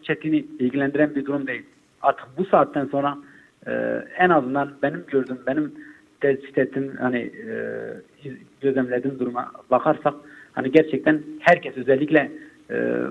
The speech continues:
bazı tek başına yaşayan kadın, e, müvekkillerimiz var,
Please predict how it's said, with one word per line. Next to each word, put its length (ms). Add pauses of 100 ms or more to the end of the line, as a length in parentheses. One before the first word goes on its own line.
(140)
bazı 240
tek 180
başına 260
yaşayan 340 (100)
kadın, 460 (400)
e, 320
müvekkillerimiz 720
var, 220